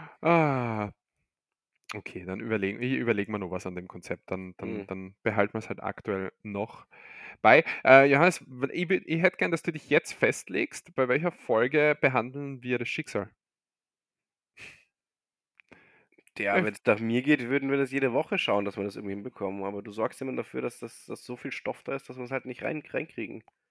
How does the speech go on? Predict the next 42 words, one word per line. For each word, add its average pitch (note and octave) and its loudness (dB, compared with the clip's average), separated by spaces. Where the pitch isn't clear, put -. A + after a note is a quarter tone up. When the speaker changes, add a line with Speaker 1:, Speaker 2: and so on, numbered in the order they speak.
Speaker 1:
Okay, D#3 0
dann C3 0
suche - -4
ich F3 4
einfach - -4
nix D#3+ -8
raus C3 4
für A#2 -4
die G#2 -6
Speaker 2:
Heute. - 0
Speaker 1:
nächste G2 -2
nix. - -16
Heute E3 4
möchtest A#2 -6
du A2+ -8
das - -12
bereden? A#2 0
Speaker 2:
Ja, E3+ 2
wir C#3+ 0
schaffen, A#2+ 0
oder? C#3+ -6
Heute C3 -4
schaffen G#2+ -6
wir. F#2+ -18
Mal A#2+ -4
gucken. - -10
Jetzt G2+ -6
Speaker 1:
We- A2 -12
Speaker 2:
machen C3 0
wir C3+ 2
deine B2+ 2
Themen E3 -4
durch F3 -2
und D#3+ -2
dann C3+ -4
schauen B2 0
wir B2 0
mal, A#2+ -2
ob A#2 -4
wir A2 -8
dazu G#2 -8
kommen. - -10